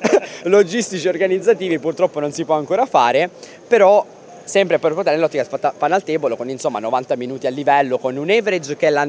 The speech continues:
ad aprile è stato ottantacinque bulli allo start, mi auguro quest'anno di riuscire ad arrivare ai cento se i numeri ce lo permettono, con un payout che non possiamo ancora dirlo, ma potrebbe riservare delle belle sorprese.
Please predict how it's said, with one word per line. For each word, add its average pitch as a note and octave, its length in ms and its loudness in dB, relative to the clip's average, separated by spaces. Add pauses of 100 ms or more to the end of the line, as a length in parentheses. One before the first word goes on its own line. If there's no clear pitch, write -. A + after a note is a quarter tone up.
ad D#3+ 120 0
aprile G#3 260 0
è D#3 40 0
stato C#3+ 260 -2
ottantacinque E3 600 -4
bulli D3+ 260 -4
allo C#3+ 140 -2
start, E3+ 500 -2 (340)
mi F3 140 0
auguro F3+ 280 2
quest'anno D#3+ 340 0
di D3 80 -8
riuscire C#3+ 280 -4
ad C#3+ 60 2
arrivare C#3+ 200 2
ai E3+ 80 2
cento C#3+ 420 -2
se F#3+ 180 0
i C3 140 2
numeri C#3 320 -4
ce - 120 -4
lo B2+ 60 0
permettono, E3 720 -2 (400)
con G3 200 4
un F3 160 -2
payout F3+ 460 4
che D3+ 80 -2
non E3+ 120 -4
possiamo F3+ 320 -2
ancora F#3+ 260 2
dirlo, D#3+ 360 0
ma F3 440 0 (760)
potrebbe F#3 340 4
riservare E3 380 4
delle D3+ 160 0
belle C#3 200 2
sorprese. G#2 540 -8